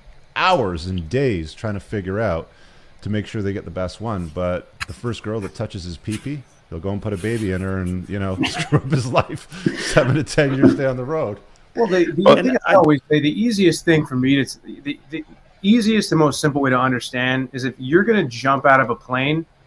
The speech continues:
Speaker 2: and I handed you a parachute that only had a fifty percent chance of opening, would you still jump?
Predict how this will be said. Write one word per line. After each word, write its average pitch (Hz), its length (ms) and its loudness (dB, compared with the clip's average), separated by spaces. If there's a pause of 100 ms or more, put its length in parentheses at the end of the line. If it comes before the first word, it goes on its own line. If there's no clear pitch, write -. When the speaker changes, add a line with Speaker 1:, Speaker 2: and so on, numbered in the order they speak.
(260)
Speaker 2:
and 123 80 4
I 127 100 4
handed 135 340 0
you 135 140 0
a 123 60 -4
parachute 135 720 2
that 127 100 0
only 127 220 0
had 123 80 0
a 117 40 -2
fifty 131 300 -6
percent 123 340 -6
chance 123 300 -4
of 117 100 -10
opening, 120 400 -4
would 117 140 -8
you 120 100 -6
still 120 280 -8
jump? 107 260 -10